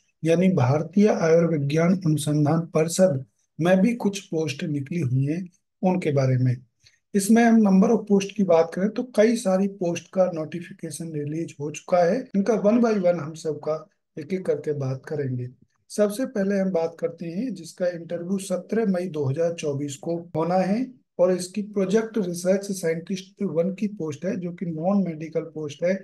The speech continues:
इसके लिए छप्पन हज़ार प्लस सत्ताईस परसेंट एचआरए per month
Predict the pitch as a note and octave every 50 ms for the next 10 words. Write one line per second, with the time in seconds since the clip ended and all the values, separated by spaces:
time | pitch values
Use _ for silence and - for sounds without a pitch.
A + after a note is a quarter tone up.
0 | _ - F#3 F3+ - A3 G#3+ A3+ A#3 A3+ - - - _ - A3+ A3+ G#3 F#3 F#3
1 | F#3+ F#3 F#3+ F#3+ F#3 F#3 F#3 - - D#3+ - - - F#3+ F#3 F3+ - E3+ D#3+ -
2 | - E3+ E3+ D#3 D#3+ D3 D3 - D#3 D3+ D3+ E3 F3 F3 F3 - D3+ C#3 C3+ C3+
3 | C#3 C#3+ C3+ C3 -